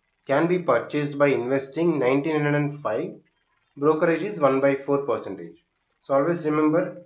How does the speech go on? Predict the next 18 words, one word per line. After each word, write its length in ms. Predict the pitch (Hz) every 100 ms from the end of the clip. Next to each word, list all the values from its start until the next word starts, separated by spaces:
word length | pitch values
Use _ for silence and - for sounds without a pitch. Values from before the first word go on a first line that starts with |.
| _ _ _
when 140 | 139 147
you 100 | 151
are 60 |
purchasing, 920 | 151 143 - - 170 165 185 226 180 -
brokerage 600 | 143 135 147 151 156 151
should 200 | 143 127 143
be 120 | 175
add, 300 | 107 - - _ _ _ _ 139
right? 260 | 175 - - _ _ _ _ _ -
So 120 | 120
let 280 | 123 117 117
me 140 | 123 120
take 220 | 123 123
this 180 | 143 -
stepwise. 680 | 120 - 135 147 170 - - _ _ _ _ _ _
So 300 | - 139 139
by 440 | 117 107 117 190 - - _ _ _ _ _ -
investing, 680 | 143 156 160 - 110 98